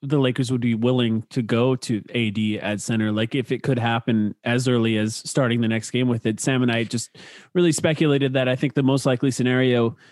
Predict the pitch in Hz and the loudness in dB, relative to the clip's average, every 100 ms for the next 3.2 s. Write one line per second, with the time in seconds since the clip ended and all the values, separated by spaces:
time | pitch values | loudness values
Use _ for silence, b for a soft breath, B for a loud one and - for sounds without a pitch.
0 | b b - 139 127 117 - 143 151 131 | b b -2 2 2 0 -6 0 2 4
1 | 127 113 139 123 120 113 113 107 117 - | 2 2 2 2 2 2 -2 0 -2 0
2 | 117 107 110 - 117 117 - 120 117 127 | 0 0 0 -2 -2 0 0 0 0 0
3 | 151 | -2